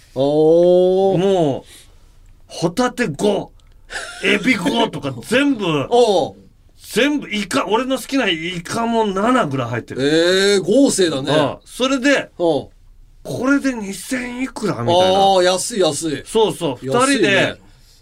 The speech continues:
Speaker 2: もう食べきれずに、もう次の日の昼も寿司食べる。
Speaker 1: おう。
Speaker 2: <laughs> ということは、俺、これ、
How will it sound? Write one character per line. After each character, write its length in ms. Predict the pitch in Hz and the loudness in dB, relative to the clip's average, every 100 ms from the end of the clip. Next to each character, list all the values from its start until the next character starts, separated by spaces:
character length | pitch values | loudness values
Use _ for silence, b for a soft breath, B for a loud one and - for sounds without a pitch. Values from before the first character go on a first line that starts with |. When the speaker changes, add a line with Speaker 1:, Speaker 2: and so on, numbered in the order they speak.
| - | -6
Speaker 2:
も 220 | 147 151 | -2 -2
う 60 | 139 | -2
食 160 | 147 | -2
べ 120 | 170 175 | -2 -2
き 80 | |
れ 140 | 190 175 | -2 -2
ず 100 | 127 | -4
に、 200 | 127 107 | -6 -6
も 240 | 120 165 | -4 0
う 20 | 170 | 0
次 220 | 202 247 | 0 0
の 120 | 226 | -2
日 160 | - 127 | -4 -6
の 120 | 113 | -8
昼 320 | - 151 208 | -8 -4 -2
も 80 | 147 | -4
寿 220 | 110 - | -6 -4
司 20 | |
食 100 | 294 | 0
べ 120 | - | 0
る。 40 | 269 | 0
Speaker 1:
お 880 | 330 285 - 277 - 254 247 - 247 | 0 -2 -2 -2 -4 -6 -6 -6 -8
う。 40 | |
Speaker 2:
<laughs> 0 | |
と 100 | 240 | -2
い 40 | 262 | -2
う 60 | |
こ 100 | 262 | 0
と 100 | 208 | 0
は、 220 | 277 170 151 | 0 2 0
俺、 320 | 170 190 170 | -2 -2 -4
こ 180 | - 180 | -8 -6
れ、 160 | 185 | -6